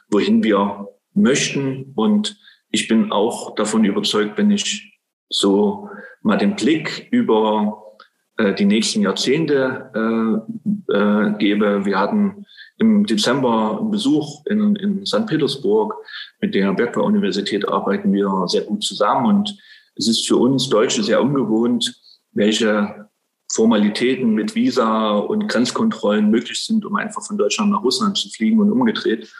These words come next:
Und wir haben auch dort, äh, eine Wette miteinander verabredet, dass wir uns in zwanzig Jahren wieder treffen wollen und in zwanzig Jahren davon alle ausgehen, dass es kein Visa auch nach Russland mehr gibt, sondern dass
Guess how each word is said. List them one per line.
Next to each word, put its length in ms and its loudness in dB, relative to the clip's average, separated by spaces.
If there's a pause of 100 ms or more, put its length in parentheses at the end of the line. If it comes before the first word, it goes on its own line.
(340)
Und 100 4
wir 100 4
haben 100 0
auch 220 0
dort, 420 -2 (600)
äh, 60 0
eine 240 4
Wette 200 2
miteinander 460 0
verabredet, 920 -2
dass 160 0
wir 100 4
uns 180 2
in 100 2
zwanzig 400 0
Jahren 160 0
wieder 200 0
treffen 360 0
wollen 340 2
und 160 2
in 60 2
zwanzig 380 -2
Jahren 120 0
davon 300 0
alle 420 0
ausgehen, 520 0
dass 160 -6
es 180 -8
kein 560 0
Visa 320 2
auch 240 -4
nach 140 -4
Russland 320 2
mehr 100 0
gibt, 240 -8
sondern 240 2
dass 280 -2